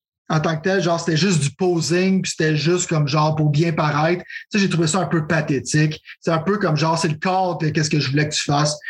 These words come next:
parce que ces gens-là, faut qu'ils soient accountable pour qu'est-ce qu'ils font, parce que, oui, du sexual harassment, c'est, c'est littéralement, genre, euh, inacceptable.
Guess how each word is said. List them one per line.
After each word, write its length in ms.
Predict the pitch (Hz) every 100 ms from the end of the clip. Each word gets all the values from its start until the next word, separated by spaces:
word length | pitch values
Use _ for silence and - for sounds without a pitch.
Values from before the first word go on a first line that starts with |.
| -
parce 120 | 143 151
que 100 | 151
ces 120 | 156
gens-là, 280 | 156 151 165
faut 140 | 151
qu'ils 120 | -
soient 220 | - 160
accountable 420 | 151 156 143 139 135
pour 300 | 156 156 127
qu'est-ce 180 | 135
qu'ils 100 | -
font, 160 | - 160
parce 160 | 151 -
que, 160 | 139 - - - 160
oui, 160 | 233
du 60 | 165
sexual 480 | 190 165 175 175 156
harassment, 520 | 147 143 156 170 165 - _ - - _
c'est, 500 | - - 170 165 147 _ - 196 196
c'est 340 | - 180 165 -
littéralement, 800 | 180 190 190 185 170 175 196
genre, 460 | 185 160 156 156 -
euh, 400 | 151 143 139 131 135 - _ -
inacceptable. 960 | 233 233 - 185 156 175 202 247 165